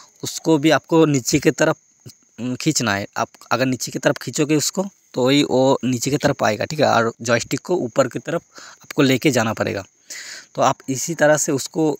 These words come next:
लेके जाओगे और, अ, जो दौड़ने का निशान है उसको नीचे की तरफ लेके आओगे, ठीक है। तो आपका उसी तरह से वो नीचे की तरफ चला आएगा, ठीक है। और आप जिस, जितना साइज से आपका जॉयस्टिक रखते हो आप उतना साइज अपना रख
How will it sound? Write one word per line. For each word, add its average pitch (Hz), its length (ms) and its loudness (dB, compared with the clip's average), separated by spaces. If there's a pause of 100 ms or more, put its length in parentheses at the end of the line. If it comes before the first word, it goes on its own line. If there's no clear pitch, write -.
(120)
लेके 131 340 0
जाओगे 139 400 4
और, 123 320 -2
अ, 123 380 -8
जो 123 300 -2
दौड़ने 123 360 -2
का 135 80 -2
निशान 135 300 -2
है 151 60 0
उसको 147 220 -2
नीचे 127 300 -4
की 135 200 -4
तरफ - 320 -6
लेके 117 220 -2
आओगे, 104 300 4
ठीक 160 160 -4
है। 110 120 -2 (640)
तो 139 100 4
आपका 131 400 4
उसी 135 280 0
तरह 147 240 4
से 170 300 0 (220)
वो 139 180 2
नीचे 139 300 0
की 139 80 -2
तरफ 151 320 -2
चला 123 300 4
आएगा, 107 240 0
ठीक 139 180 -6
है। 147 60 6
और 127 180 4 (320)
आप 131 180 4 (180)
जिस, 127 340 -4 (180)
जितना 131 420 -4
साइज 123 360 0
से 139 240 -2
आपका 131 280 0
जॉयस्टिक 123 440 -2
रखते 127 280 -4
हो 131 280 -4
आप 117 140 0 (760)
उतना 135 540 -6
साइज 120 400 -2 (100)
अपना 127 360 -4
रख 120 180 -2